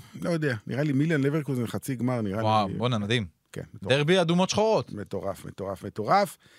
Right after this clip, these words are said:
Speaker 1: בוא נעבור, נעשה את זה קצת יותר קצר, אה, בכל זאת, קונפרנס ליג, אין לי קבוצות ישראליות, למרות שרצינו שתיים,
Speaker 2: וואו.
Speaker 1: בסוף אף אחת לא עולה, אז זה עובד ככה, קלאב רוז' נגד פאוק סלוניקי,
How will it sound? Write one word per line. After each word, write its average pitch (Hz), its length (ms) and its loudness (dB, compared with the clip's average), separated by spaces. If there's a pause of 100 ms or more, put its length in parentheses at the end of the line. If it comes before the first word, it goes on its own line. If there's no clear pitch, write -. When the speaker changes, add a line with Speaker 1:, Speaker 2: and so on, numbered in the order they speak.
(280)
Speaker 1:
בוא 170 160 4
נעבור, 190 500 4
נעשה 151 180 0
את 160 60 -2
זה 147 60 -4
קצת 147 180 -2
יותר 131 200 -6
קצר, 175 600 2 (100)
אה, 113 200 0 (100)
בכל 117 240 -2
זאת, 120 200 -4
קונפרנס 107 440 -6
ליג, 120 240 -2
אין 143 120 2
לי 131 80 0
קבוצות 117 340 -4
ישראליות, 110 520 0
למרות 120 220 0
שרצינו 117 540 -2
שתיים, 127 520 2
Speaker 2:
וואו. 95 240 -2 (300)
Speaker 1:
בסוף 107 300 -4
אף - 240 -4
אחת 113 260 -4
לא 107 80 -2
עולה, 120 360 2 (460)
אז 95 160 -4
זה 117 80 2
עובד 123 300 2
ככה, 131 380 0
קלאב 156 420 2
רוז' 160 260 4
נגד 135 220 2
פאוק 147 300 2
סלוניקי, 120 760 0